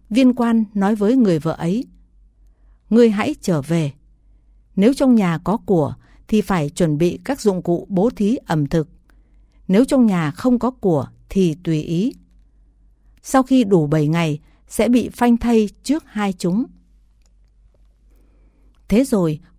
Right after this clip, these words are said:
cô ấy trở về nhà, sắm sửa các thứ ẩm thực bố thí cho hai chúng. Rồi cô ngồi ở chỗ vắng khóc lóc. Các bà mẹ thấy thế hỏi, "Vì sao mà con khóc?"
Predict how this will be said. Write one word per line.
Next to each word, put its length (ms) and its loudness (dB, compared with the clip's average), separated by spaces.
cô 80 4
ấy 360 0
trở 160 4
về 200 0
nhà, 360 -2
sắm 300 2
sửa 380 2
các 180 -6
thứ 200 2
ẩm 200 0
thực 280 -4
bố 260 0
thí 320 -2
cho 140 -2
hai 200 0
chúng. 280 0
Rồi 300 4
cô 220 2
ngồi 240 2
ở 200 -2
chỗ 180 -2
vắng 340 0
khóc 220 -8
lóc. 200 -4
Các 180 -6
bà 180 0
mẹ 320 -2
thấy 160 -2
thế 300 -2
hỏi, 340 -4
"Vì 200 2
sao 400 -2
mà 180 -2
con 240 -4
khóc?" 260 -6